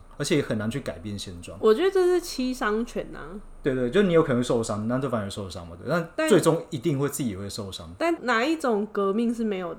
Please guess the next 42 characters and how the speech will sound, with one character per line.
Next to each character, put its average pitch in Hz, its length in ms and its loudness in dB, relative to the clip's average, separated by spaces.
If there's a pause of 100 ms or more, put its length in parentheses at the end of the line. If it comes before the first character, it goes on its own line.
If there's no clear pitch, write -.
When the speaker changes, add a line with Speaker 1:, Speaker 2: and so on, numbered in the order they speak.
(100)
Speaker 2:
冲 180 260 -6
突 185 140 -12 (120)
的 - 80 -16
嘞？ - 160 -18 (260)
Speaker 1:
对， 160 160 4
但 214 160 6
是 202 140 4
这， 214 80 8
Speaker 2:
很 190 100 6
难 175 80 -10
吧？ 170 300 -6
Speaker 1:
但 208 200 6
以 127 40 -2
几 175 180 -2
率 175 80 8
来 147 80 8
讲 120 160 2
的 110 80 -2
话， 131 220 2
革 123 200 -4
命 147 80 2
成 113 300 -2
功 113 180 -2
几 98 140 -10
率 95 180 -8
高 82 120 -10
吗？ 82 80 -12 (200)
不 131 120 4
会 165 60 8
超 156 120 2
过 139 100 6
百 98 140 0
分 117 100 0
之 127 100 -4
五 110 140 -8
十 - 240 2
以 101 140 -10
上， 101 340 -4
这 - 80 0
么 127 140 2
高 98 240 -6
吗？ 101 180 -8